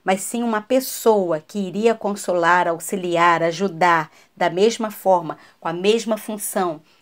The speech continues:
com o mesmo propósito. Então, allos parakletos significa igual, da mesma maneira, mas com um número diferente de pessoas. Interessante. Se ele quisesse falar que é uma pessoa de,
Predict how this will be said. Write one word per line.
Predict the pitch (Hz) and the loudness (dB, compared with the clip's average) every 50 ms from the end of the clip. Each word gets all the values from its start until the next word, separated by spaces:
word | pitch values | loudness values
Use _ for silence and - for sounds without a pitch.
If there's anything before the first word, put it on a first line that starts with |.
| _ - | _ -14
com | - 180 | -10 -8
o | |
mesmo | 180 180 190 208 220 208 220 202 | -4 -2 0 0 0 -2 -4 -8
propósito. | 196 - 202 190 - 190 170 165 156 147 - - - - - - - _ _ _ _ _ - | -6 -4 -4 -4 -4 -4 -4 -4 -6 -8 -12 -16 -20 -20 -20 -20 -20 _ _ _ _ _ -14
Então, | 202 170 170 - 190 190 196 196 - _ _ _ - | -12 -8 -2 0 0 0 0 -2 -8 _ _ _ -2
allos | - 196 202 208 214 220 208 - | 0 2 2 2 2 -2 -4 -4
parakletos | - 190 170 170 165 - - 160 165 185 196 - 214 202 | -4 -4 -4 -4 -4 -6 -2 -2 -2 -2 -2 -6 -10 -8
significa | - - 175 190 175 165 160 160 - - 214 208 - 233 214 208 _ _ _ _ _ _ _ - | -6 -6 -6 -4 -6 -8 -8 -8 -8 -10 -10 -8 -8 -10 -12 -12 _ _ _ _ _ _ _ -10
igual, | 220 214 160 196 190 180 175 160 147 143 - | -8 -4 0 2 2 4 2 0 -2 -4 -8
da | - 170 170 | -8 -6 -4
mesma | 175 185 202 220 214 226 220 | 0 0 0 0 0 -2 -6
maneira, | 214 220 214 208 185 175 165 156 151 147 147 - _ _ _ _ _ _ | -4 -2 0 0 2 2 0 0 -4 -6 -10 -14 _ _ _ _ _ _
mas | - 185 185 185 196 196 | -4 -2 0 0 0 -2
com | - - 214 | -2 -2 0
um | 196 190 185 | 0 0 0
número | 190 196 226 240 247 240 240 | 0 0 2 2 2 2 0
diferente | 214 208 202 - - - 247 196 185 180 190 - 190 | -2 -8 -10 -6 -2 0 0 0 0 -2 -4 -6 -10
de | 190 - | -14 -4
pessoas. | - 208 214 208 - - - 185 180 175 175 165 170 | -2 -2 -2 -2 -2 -2 -2 0 0 0 0 -2 -2
Interessante. | 185 185 - 196 196 214 208 - - 165 156 151 151 - - - - _ _ _ | -4 -6 -4 -4 -4 -4 -4 -6 -6 -6 -6 -8 -10 -12 -16 -16 -18 _ _ _
Se | - - - 220 202 - - | -8 -4 -4 -4 -4 -4 -4
ele | - 202 202 | -4 -4 -2
quisesse | 202 208 175 170 220 226 233 - | -2 -2 2 4 4 4 4 2
falar | - - 208 185 175 170 - - | 2 4 6 6 6 4 2 0
que | - 208 | -4 -4
é | |
uma | 185 175 165 | -2 -2 -4
pessoa | 170 185 175 175 - - - 185 170 160 151 156 147 - - _ _ _ _ | -4 -4 -4 -4 -6 -4 -2 -2 0 0 -2 -4 -4 -6 -10 _ _ _ _
de, | 175 160 - - | -20 -20 -20 -14